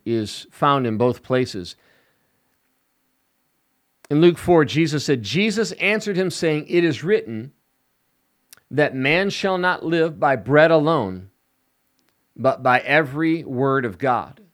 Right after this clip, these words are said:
So Jesus was quoting Deuteronomy eight three when he said that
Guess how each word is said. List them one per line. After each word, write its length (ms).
So 160
Jesus 480
was 140
quoting 460
Deuteronomy 800
eight 260
three 420
when 180
he 80
said 340
that 320